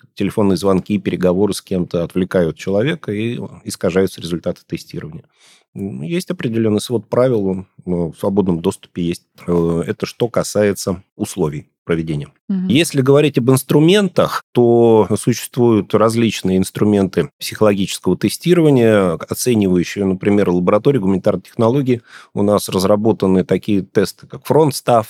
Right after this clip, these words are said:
Speaker 1: для персонала, который работает непосредственно с клиентом, бэк-стафф, да, на бэк-офис, да.
Speaker 2: Мгм.
Speaker 1: Существует большая пятерка компетенций, такой,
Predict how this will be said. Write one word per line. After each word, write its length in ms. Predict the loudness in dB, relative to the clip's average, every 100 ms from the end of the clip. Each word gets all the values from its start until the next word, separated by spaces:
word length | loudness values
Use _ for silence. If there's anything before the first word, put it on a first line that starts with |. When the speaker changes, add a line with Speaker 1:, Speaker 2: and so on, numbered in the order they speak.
| -6
Speaker 1:
для 500 | -2 2 2 2 -2 -8 -6
персонала, 480 | -8 -4 0 0 0
который 340 | -4 -4 0
работает 480 | 0 0 -2 -6 -12
непосредственно 640 | -12 -10 -8 -8 -8 -10
с 60 | -8
клиентом, 640 | -2 0 0 -2 -8 -10 _ _ -4
бэк-стафф, 680 | 2 2 0 -2 2 2 0 -2
да, 320 | 0 0 -2 -8 -20 -20 -12
на 220 | -6 -2
бэк-офис, 640 | -2 0 0 -2 -6 -16 -10
да. 240 | -6 -2 0
Speaker 2:
Мгм. 180 | -2 -2
Speaker 1:
Существует 920 | -2 -2 -6 -2 2 2 2 -4 -12
большая 360 | -2 -2 0 -2
пятерка 400 | -2 -2 -2 -2
компетенций, 720 | -2 0 0 0 0 -2 -4
такой, 600 | -4 -2 0 0 -2 -6